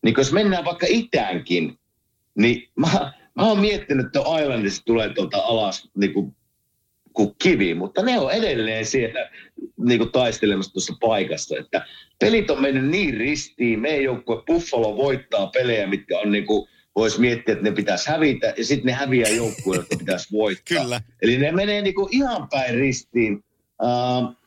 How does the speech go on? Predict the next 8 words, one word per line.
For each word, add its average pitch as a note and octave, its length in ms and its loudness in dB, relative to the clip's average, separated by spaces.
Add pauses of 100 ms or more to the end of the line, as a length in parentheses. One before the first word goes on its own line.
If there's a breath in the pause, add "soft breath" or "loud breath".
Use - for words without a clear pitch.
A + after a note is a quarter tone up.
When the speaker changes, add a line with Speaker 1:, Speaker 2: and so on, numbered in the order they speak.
(100)
Speaker 1:
Florida G#3+ 460 0
kamppailee D#3 640 0
tuossa, C#3+ 300 0
niillä A#2+ 180 2
on G#2 60 -10
kaksi D#3+ 300 -2
peliä G#2 280 2
vähemmän. B2 640 -2